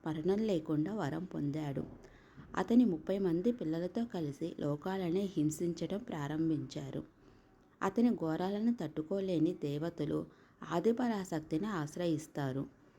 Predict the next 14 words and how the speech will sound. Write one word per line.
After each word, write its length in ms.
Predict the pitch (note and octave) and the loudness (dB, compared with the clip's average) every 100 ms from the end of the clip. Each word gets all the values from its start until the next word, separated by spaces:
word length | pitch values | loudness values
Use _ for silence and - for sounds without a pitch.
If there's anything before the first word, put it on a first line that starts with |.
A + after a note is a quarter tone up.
| - - - - - - - - _ - - - - - F#3 | -20 -20 -20 -20 -20 -20 -20 -20 _ -20 -20 -20 -20 -4 2
దీంతో 520 | F#3+ B3+ D4 F#3+ G#3 - | 8 8 8 4 -2 -2
లలిత 340 | E3+ E3+ G#3+ | 0 0 -2
త్రిపుర 400 | A#3+ G3+ E3+ F#3 | -2 -2 -2 -4
సుందరి 500 | F#3+ - D3+ D3+ F3 - | -4 -2 0 0 0 0
యుద్ధానికి 560 | D#3 E3+ G3+ G3+ F#3+ | -2 0 0 2 2
బయలుదేరుతుంది. 1000 | G#3+ D3+ D3 D#3 E3 D3 C#3 D3 C#3 C#3 - - - - - | 0 0 2 4 4 2 0 0 2 2 -2 -10 -20 -20 -4
ఎంతైనా 480 | F3+ E3 G3+ A3+ B3 | 0 2 4 4 4
అమ్మ 260 | F3 D#3+ | 2 2
కదా, 420 | E3+ E3+ D3+ D3 D#3 - - - _ _ - | 0 -4 -4 -4 -4 -10 -20 -20 _ _ -6
భస్మాసురుడి 680 | E3 - A3 C4+ C#4 A#3+ G3+ | -4 0 2 4 4 2 2
పిల్లలపై 580 | G3+ D#3 E3 F3+ G3 G#3+ | 0 0 2 0 -4 -2
యుద్ధానికి 540 | E3 D3+ E3+ F3+ F3 | -2 0 0 0 0
ఎలా 260 | F#3+ D3+ D#3+ | -2 0 0
వెళ్ళగలదు? 720 | E3+ D#3 D#3 D3+ C#3+ C#3+ D3 | -2 -2 -2 -2 -4 -2 -2